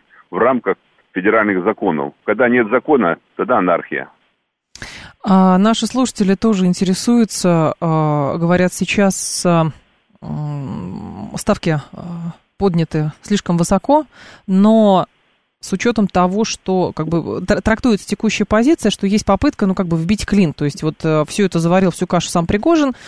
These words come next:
Speaker 2: остальные, как слепые котята, пошли за ним и так далее, и нужно всем, всем одуматься там и так далее. Видимо,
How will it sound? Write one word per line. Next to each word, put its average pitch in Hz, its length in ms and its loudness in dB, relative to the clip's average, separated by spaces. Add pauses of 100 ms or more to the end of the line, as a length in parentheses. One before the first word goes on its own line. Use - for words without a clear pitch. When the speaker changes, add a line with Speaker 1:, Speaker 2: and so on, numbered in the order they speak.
(220)
Speaker 2:
остальные, 208 480 2
как 170 160 -4
слепые 190 300 0
котята, 175 360 0
пошли 170 280 0
за 196 160 4
ним 277 180 2
и - 20 0
так 180 140 0
далее, 208 280 2
и - 20 0
нужно 190 320 0
всем, 180 260 -2
всем 170 220 0
одуматься 233 500 2
там 147 340 -2
и 139 200 -2
так 180 160 2
далее. 139 200 2
Видимо, 196 340 2